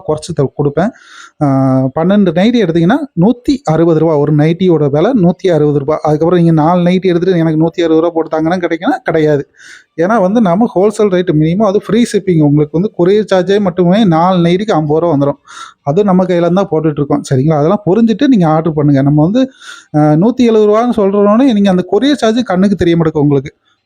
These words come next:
கொரியர் சார்ஜ் ஐம்பது ரூபா நான் தான் கொடுக்க போறேன். இந்த க-, நம்ம கொடுத்து தான், தான் கொரியர் போட்டு உங்க வீட்டுக்கு வரும். அந்த ஐம்பது ரூபா கொடுத்தா தான் உங்க வீட்டுக்கு வரும். அதை யோசிச்சுட்டு நீங்க ஆர்டர் பண்ணுங்க. சரிங்களா? அடுத்த கலெக்ஷன் காமிக்கிறேன். இது வந்து இருநூத்தி பத்து ரூபா. இந்த வீடியோல நான் just மட்டும் தான் காமிக்கிறேன். இது அடுத்த வீடியோ உங்களுக்கு வந்து அப்லோட் ஆகும்.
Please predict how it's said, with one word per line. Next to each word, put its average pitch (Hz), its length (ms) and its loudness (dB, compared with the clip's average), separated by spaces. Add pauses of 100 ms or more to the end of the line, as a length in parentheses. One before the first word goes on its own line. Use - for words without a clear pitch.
(120)
கொரியர் 196 300 0
சார்ஜ் 208 200 2
ஐம்பது 175 280 0
ரூபா 208 80 0
நான் 165 220 2
தான் 190 140 0
கொடுக்க 160 240 0
போறேன். 156 260 0
இந்த 156 120 0
க-, 151 140 0
நம்ம 151 240 0
கொடுத்து 208 340 -2
தான், 208 260 0
தான் 233 240 0
கொரியர் 196 380 0
போட்டு 190 320 -2
உங்க 175 220 0
வீட்டுக்கு 190 320 -2
வரும். 151 180 0
அந்த 147 160 0
ஐம்பது 147 220 2
ரூபா 214 160 0
கொடுத்தா 175 280 -2
தான் 262 120 2
உங்க 170 160 -2
வீட்டுக்கு 180 280 0
வரும். 147 140 2
அதை 147 240 0
யோசிச்சுட்டு 233 400 -2
நீங்க 185 180 2
ஆர்டர் 156 240 -2
பண்ணுங்க. 147 280 2 (460)
சரிங்களா? 160 380 0
அடுத்த 196 240 0
கலெக்ஷன் 180 400 0
காமிக்கிறேன். 165 340 0
இது 170 160 2
வந்து 190 180 0
இருநூத்தி 175 480 -2
பத்து 156 180 -4
ரூபா. 175 160 2
இந்த 180 200 0
வீடியோல 185 360 0
நான் 156 200 -2
just 160 320 -4
மட்டும் 180 260 2
தான் - 80 -10
காமிக்கிறேன். 156 340 0
இது 156 120 0
அடுத்த 160 320 -2
வீடியோ 175 260 0
உங்களுக்கு 160 300 0
வந்து 196 140 0
அப்லோட் 170 280 0
ஆகும். 143 220 -2